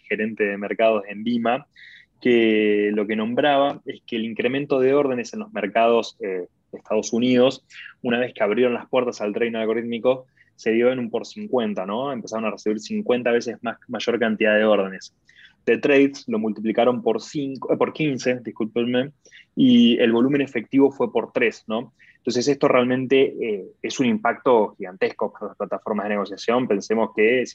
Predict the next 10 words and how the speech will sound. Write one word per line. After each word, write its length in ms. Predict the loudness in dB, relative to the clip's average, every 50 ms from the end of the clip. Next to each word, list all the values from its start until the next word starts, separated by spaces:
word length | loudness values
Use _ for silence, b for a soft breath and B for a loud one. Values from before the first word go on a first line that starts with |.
| -10
antes 160 | -6 -6 -6 -6
procesaban 480 | -4 -6 -6 -6 -4 -2 -2 -2 0
uno, 140 | -2 -2 0
ahora 160 | 0 0 0
procesan 400 | -2 -4 -16 _ -14 -14 -14 -14
cincuenta, 720 | _ -18 -18 -16 _ 0 0 2 2 2 -2 -2 -4 -6 _ _ _ _ -4
¿no? 180 | -2 -2 -2 -2 b b b b b b -2
Eh, 280 | 0 0 2 2 0 -4
realmente, 600 | -4 -2 -2 -2 0 -2 -2 0 2 2 4 2
en 320 | 2 0 -8 -18 -20 -20